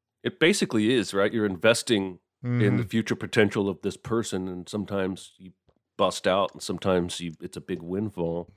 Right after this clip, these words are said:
Speaker 2: Mm-hmm.
Speaker 1: I'm amazed by that guy whose name I dare not pronounce, who plays for the Angels, man. I just, as
Speaker 2: Oh,
Speaker 1: a
Speaker 2: Shohei
Speaker 1: kid
Speaker 2: Ohtani?
Speaker 1: Yes. I don't,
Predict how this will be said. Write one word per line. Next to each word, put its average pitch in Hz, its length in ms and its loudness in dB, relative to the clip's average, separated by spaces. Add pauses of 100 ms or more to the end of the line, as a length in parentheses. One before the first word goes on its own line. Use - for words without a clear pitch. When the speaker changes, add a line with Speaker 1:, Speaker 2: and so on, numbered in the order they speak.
Speaker 2:
Mm-hmm. 147 400 2 (1300)
Speaker 1:
I'm 139 200 4
amazed 107 600 2
by 95 200 4
that 87 200 0
guy 95 580 2 (320)
whose 95 180 -2
name 101 220 6
I 95 100 2
dare 98 200 2
not 92 220 -2
pronounce, 92 460 -2
who - 80 -20
plays 98 300 -2
for 90 100 -8
the 85 180 -4
Angels, 82 400 -6
man. 80 360 -10 (120)
I 95 120 -4
just, - 420 -2 (760)
as 110 160 6
Speaker 2:
Oh, 131 40 4
Speaker 1:
a 113 40 2
Speaker 2:
Shohei - 400 6
Speaker 1:
kid 127 100 0
Speaker 2:
Ohtani? 180 380 2 (760)
Speaker 1:
Yes. - 440 4 (160)
I 95 120 4
don't, 95 300 4